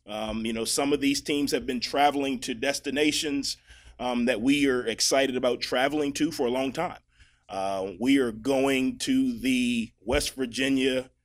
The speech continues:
resort, Coastal Carolina, at some point in our tenure. Um, we're going to Myrtle Beach at some point.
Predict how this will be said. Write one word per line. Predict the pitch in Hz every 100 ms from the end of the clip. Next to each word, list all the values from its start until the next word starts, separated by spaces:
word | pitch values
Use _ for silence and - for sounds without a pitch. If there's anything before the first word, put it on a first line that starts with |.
| _ -
resort, | 117 107 151 87 - - - _ _ _ _ _
Coastal | 117 120 120
Carolina, | 151 139 131 127 98
at | 92
some | - 156 143
point | - 196 120 107
in | 117
our | 123
tenure. | - 190 127 87 - - - - -
Um, | 113 120 117 113 113
we're | 123
going | 139 135 175 175
to | 170
Myrtle | 175 190
Beach | 185 196 143 -
at | -
some | - 156 190
point. | 233 180 98